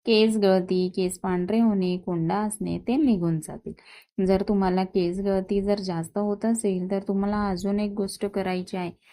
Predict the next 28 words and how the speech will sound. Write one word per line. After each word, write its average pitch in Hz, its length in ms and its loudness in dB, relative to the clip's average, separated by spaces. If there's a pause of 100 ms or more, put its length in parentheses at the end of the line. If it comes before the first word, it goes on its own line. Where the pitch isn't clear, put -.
(220)
ती 233 160 2
म्हणजे 226 440 4
शॅम्पू 226 460 0
करण्याच्या 208 540 0
आधी 208 420 0
पंधरा 196 400 0
ते 202 180 -2
वीस 214 300 -2
मिनिटं 190 560 -2
नारळाच्या 185 560 -2
दुधाने 180 540 0 (380)
तुम्हाला 208 400 2
तुमच्या 208 380 0
डोक्याच्या 202 600 -2
स्काल्पची 202 800 -2
मालिश 190 580 0 (100)
किंवा 233 220 0
मसाज 202 580 -2
करायची 160 460 -6
आहे. 135 100 -12 (500)
तर 202 100 2
यासाठी 190 520 2
तुम्ही 202 320 0
ओलं 190 400 2
नारळ 196 320 0
आणायचं 190 420 0
आहे, 190 280 -2
त्याचे 190 360 -6